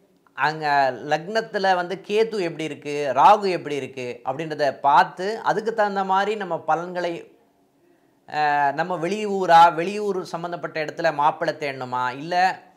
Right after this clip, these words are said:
வெளி மாநிலம் சம்பந்த இட-, ஆ, வெளி மாநிலம் ஆர் வெளிநாட்டு நாடு சம்பந்தப்பட்ட இடத்துல மாப்பிள்ளை தேடணுமா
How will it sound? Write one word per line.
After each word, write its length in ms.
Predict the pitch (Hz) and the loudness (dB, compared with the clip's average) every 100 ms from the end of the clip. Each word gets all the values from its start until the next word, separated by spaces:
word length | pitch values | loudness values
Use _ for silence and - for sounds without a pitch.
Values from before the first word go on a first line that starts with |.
| _ _ | _ _
வெளி 360 | 127 170 240 240 | -8 -4 -4 -6
மாநிலம் 560 | 185 180 220 233 226 | 0 2 2 0 -2
சம்பந்த 320 | 196 185 175 170 | -4 -8 -6 -6
இட-, 280 | 160 151 | -4 -4
ஆ, 180 | 151 151 143 135 117 139 | -2 -2 -4 -8 -12 -6
வெளி 300 | 165 220 214 | -6 -4 -2
மாநிலம் 680 | 170 180 202 202 220 339 - - | 0 0 0 -2 -2 -4 -14 -2
ஆர் 300 | 151 180 175 | 6 6 4
வெளிநாட்டு 920 | 160 214 196 185 214 190 214 202 175 | -2 -4 2 4 2 0 -4 -2 0
நாடு 300 | 156 196 202 | 2 4 2
சம்பந்தப்பட்ட 560 | 196 180 175 165 156 | -4 -6 -8 -8 -8
இடத்துல 240 | 156 156 160 | -8 -6 -4
மாப்பிள்ளை 400 | 143 147 160 147 | -4 -4 -4 -4
தேடணுமா 560 | 147 147 139 131 131 | -4 -4 -4 -6 -8